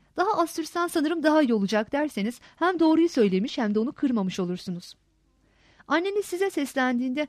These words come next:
"Ha" yerine "Efendim" derseniz, çarşıdan ekmek alıver dediğinde "Üf be" yerine "Şu anda televizyonda çok sevdiğim bir dizi var,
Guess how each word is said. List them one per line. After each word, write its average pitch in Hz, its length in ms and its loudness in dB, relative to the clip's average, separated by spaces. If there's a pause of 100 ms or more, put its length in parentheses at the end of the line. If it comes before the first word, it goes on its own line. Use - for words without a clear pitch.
(160)
"Ha" 262 320 4
yerine 185 440 -4 (260)
"Efendim" 302 600 -2
derseniz, 180 560 -4 (280)
çarşıdan 339 460 2
ekmek 330 340 -4
alıver 202 380 2
dediğinde 202 420 -2 (160)
"Üf - 300 -8
be" 214 60 0
yerine 190 440 -2 (140)
"Şu - 160 -2
anda 370 220 2
televizyonda 302 520 0
çok 359 220 -4
sevdiğim 302 380 -4
bir 294 160 2
dizi 262 220 -2
var, 180 240 0